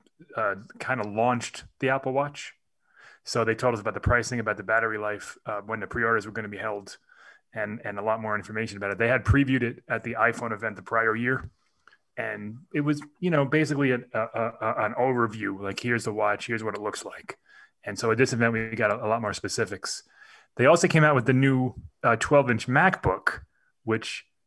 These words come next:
if anyone ever hated the butterfly keyboard, that's when the butterfly keyboard made its debut with that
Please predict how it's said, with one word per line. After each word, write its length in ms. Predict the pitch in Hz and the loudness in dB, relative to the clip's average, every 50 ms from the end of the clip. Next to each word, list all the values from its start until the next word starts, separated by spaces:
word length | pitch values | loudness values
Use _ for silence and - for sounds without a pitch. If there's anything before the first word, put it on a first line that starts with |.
| _ _ | _ _
if 100 | - - - | -8 -2 0
anyone 560 | 131 135 131 131 131 127 120 117 117 - - _ _ _ _ _ | 2 2 2 2 2 2 2 2 0 -2 -8 _ _ _ _ _
ever 240 | - 127 123 117 110 | 2 2 4 4 4
hated 680 | - - - - - 170 180 165 147 135 120 151 - | 4 4 6 6 6 6 8 8 6 6 4 2 2
the 120 | 123 127 107 | 2 4 6
butterfly 480 | 101 143 143 151 143 - 135 127 117 | 8 8 8 6 6 4 4 2 2
keyboard, 500 | 113 - 180 190 156 107 95 90 90 90 | 2 0 -2 0 0 0 0 -2 -2 0
that's 320 | 101 113 120 127 123 - 120 | 2 4 4 4 2 -2 -4
when 220 | 127 123 117 113 | -2 -2 0 0
the 80 | 107 101 | 0 0
butterfly 400 | 98 120 131 120 - 123 110 101 | 2 2 2 2 2 2 0 2
keyboard 400 | - 131 127 110 113 104 101 101 | 2 0 0 2 2 0 0 0
made 200 | 113 117 113 120 | 0 0 0 -2
its 160 | 107 92 - | -4 -6 -4
debut 560 | 98 113 110 104 90 120 117 113 98 80 - - - - - _ _ | -2 -2 -2 0 2 2 2 2 2 -2 -6 -16 -20 -20 -20 _ _
with 300 | - 117 120 127 127 - - | 2 4 4 4 4 2 2
that 320 | - 117 113 107 107 123 | 4 4 6 4 2 0